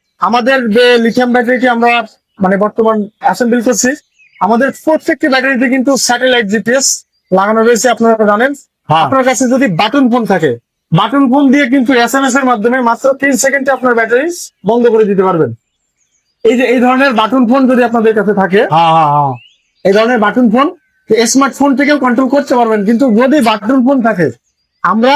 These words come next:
Speaker 1: স্যাটেলাইটের এস এম এস করে, অর্থাৎ আপনাদেরকে আমরা পদ্ধতিটা শিখিয়ে দেবো। মাত্র তিন সেকেন্ড ওয়েট করা লাগবে না।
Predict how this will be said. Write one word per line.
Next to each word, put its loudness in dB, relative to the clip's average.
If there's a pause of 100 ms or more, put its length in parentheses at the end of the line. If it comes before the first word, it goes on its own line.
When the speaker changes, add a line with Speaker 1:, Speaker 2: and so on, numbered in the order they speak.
(120)
Speaker 1:
স্যাটেলাইটের 0 (140)
এস -4
এম 2
এস 0
করে, 2
অর্থাৎ -2
আপনাদেরকে -2
আমরা 0 (140)
পদ্ধতিটা 0
শিখিয়ে 0
দেবো। 0 (720)
মাত্র -4 (160)
তিন 0
সেকেন্ড 0
ওয়েট 0
করা 0
লাগবে -2
না। 0